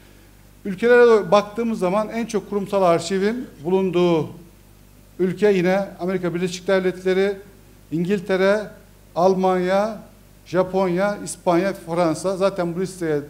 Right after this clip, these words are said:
bu sıralamaya baktığın zaman dünya biliminde de önde gelen üniversiteler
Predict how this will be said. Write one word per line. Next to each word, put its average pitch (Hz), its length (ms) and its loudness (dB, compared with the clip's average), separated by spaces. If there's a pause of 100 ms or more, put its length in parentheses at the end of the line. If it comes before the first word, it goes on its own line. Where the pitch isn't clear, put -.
bu 165 140 -2
sıralamaya 170 500 -2
baktığın 170 320 -6
zaman 170 300 -6
dünya 170 380 -2
biliminde 170 460 -4
de 196 200 -2 (560)
önde 180 280 0
gelen 165 280 0
üniversiteler 143 600 0